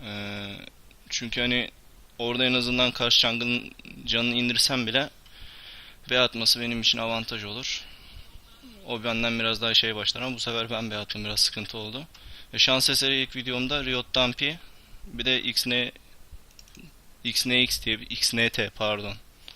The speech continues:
Riot'un şeyleri de var, oyuncuları da var,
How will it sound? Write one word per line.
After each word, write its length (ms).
Riot'un 520
şeyleri 460
de 60
var, 520
oyuncuları 580
da 120
var, 320